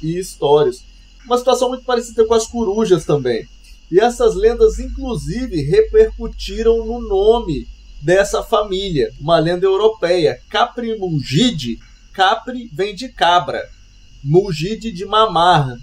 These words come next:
Então, Caprimungide são as aves que mamam nas cabras. Literalmente, aí, o chupa-cabra. E por que que tem essa origem?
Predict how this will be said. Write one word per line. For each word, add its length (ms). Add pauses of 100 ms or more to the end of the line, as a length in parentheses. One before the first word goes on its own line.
(200)
Então, 440
Caprimungide 800
são 220
as 180
aves 380
que 240
mamam 400
nas 220
cabras. 480 (340)
Literalmente, 840
aí, 100
o 80
chupa-cabra. 880 (280)
E 100
por 320
que 200
que 120
tem 120
essa 200
origem? 540